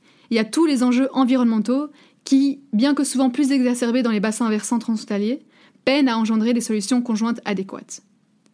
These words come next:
Néanmoins, Aaron Wolf, un éminent chercheur de l'Oregon State University aux États-Unis, a été le premier à démontrer de manière quantitative qu'il y avait en fait plus d'interactions positives que négatives sur les eaux transfrontalières.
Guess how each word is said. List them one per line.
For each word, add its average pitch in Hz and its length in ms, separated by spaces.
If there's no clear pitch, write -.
Néanmoins, 247 600
Aaron 240 300
Wolf, 240 340
un 226 160
éminent 294 340
chercheur 277 380
de 220 100
l'Oregon 226 420
State 233 300
University 226 640
aux 214 60
États-Unis, 202 560
a 220 100
été 247 160
le 277 80
premier 277 400
à 233 80
démontrer 262 380
de 262 60
manière 226 360
quantitative 254 760
qu'il 247 140
y 254 40
avait 254 220
en 240 160
fait - 440
plus 294 180
d'interactions 247 480
positives 254 680
que 349 140
négatives 269 640
sur - 160
les 226 160
eaux 277 60
transfrontalières. 226 760